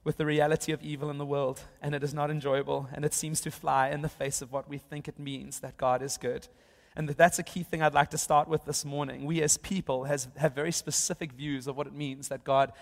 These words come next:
is good. And we have a picture of what it means that God is good to us. And if we're honest, I think there's a small part of us that thinks that God's job, his task in life, is to keep us comfortable.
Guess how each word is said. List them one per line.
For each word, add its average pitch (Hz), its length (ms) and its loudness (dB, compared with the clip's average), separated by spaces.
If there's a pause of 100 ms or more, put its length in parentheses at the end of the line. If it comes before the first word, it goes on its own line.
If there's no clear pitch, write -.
(160)
is 147 420 -2
good. 143 280 0 (460)
And 170 100 2
we 175 60 8
have 165 100 10
a 170 60 8
picture 196 340 4
of 160 100 8
what 170 120 6
it 160 80 -2
means 170 320 2
that 160 160 2
God 160 180 10
is 160 120 -2
good 160 160 0 (120)
to 160 240 -2
us. 156 260 4
And 156 120 -2
if 160 100 -4
we're 156 120 2 (120)
honest, 190 420 2
I 151 100 2
think 165 340 -10 (160)
there's 160 180 -2
a 156 40 -4
small 185 240 -6
part 180 280 6
of 147 120 0
us 139 100 -4
that 139 160 -2
thinks 156 220 -8
that 143 160 0 (600)
God's 160 300 6
job, 143 340 4
his 139 160 -4
task - 440 0
in 143 140 -6
life, 135 220 0
is - 120 -10
to 139 80 -12
keep - 240 -12
us 139 120 -6
comfortable. - 560 -12